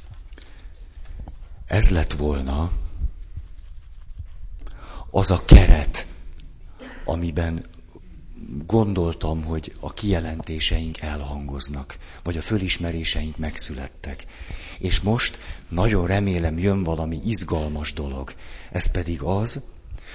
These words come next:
hogy most egy nagyon szép végkifejletig eljutottam, és akkor menjünk most ennek a történetnek a legelejére, és tegyük föl a kérdést, hogy miért sikerül az egyik embernek ez,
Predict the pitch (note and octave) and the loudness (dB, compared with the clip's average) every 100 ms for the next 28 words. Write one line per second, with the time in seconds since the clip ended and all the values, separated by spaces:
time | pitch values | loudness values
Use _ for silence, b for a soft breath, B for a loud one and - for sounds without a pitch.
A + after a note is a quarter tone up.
0 | B - - - - E2+ - F2+ G#2 G2 | B -4 -4 -4 -8 -6 0 2 2 2
1 | F2+ E2+ G#2+ F2+ E2 G2+ E2+ - - E2+ | 0 0 -2 -2 0 -2 -2 -6 -6 -4
2 | E2+ D#2 - D2 D2 D2 D2 D#2+ - - | -4 -4 -8 -8 -6 -6 -6 -6 -8 -6
3 | G2 A2+ B2 B B B B B F#2+ F#2+ | -4 -4 -6 B B B B B -4 -4
4 | - F#2 A#2+ B2 G2+ F2+ F2+ F#2+ F#2 F2 | -2 0 2 2 0 -2 -2 -2 -2 -2
5 | F2+ A#2+ A#2 - F#2 E2+ - F2 E2 D#2+ | -2 2 2 4 2 2 -2 -4 -4 -4
6 | D#2+ D#2 D2 D2+ D2+ D2+ D2+ G2 A2+ - | -4 -4 -4 -4 -4 -4 -4 -4 -4 -8
7 | B B B B - - A2+ A#2+ - G2+ | B B B B -4 0 2 0 -2 -2
8 | E2+ - E2+ E2+ F#2 A2 B2 - - B | -2 0 0 0 0 -2 0 -4 -8 B
9 | B B - F#2 F2 E2 E2+ E2 - - | B B -8 -2 -2 0 -2 -4 -10 -18
10 | - - - - - B B B F2+ C#3 | -20 -20 -20 -18 -18 B B B 0 4
11 | C#3 F#2+ E2 - - - F#2+ E2 E2 - | 4 2 0 -2 4 8 8 6 -2 0
12 | G2 F#2 D2+ D2 D2+ D2 C#2+ C#2 C#2 C#2+ | 2 2 2 -6 -6 -6 -6 -6 -6 -8
13 | - D2 C2 C2+ - | -8 -8 -6 -4 -4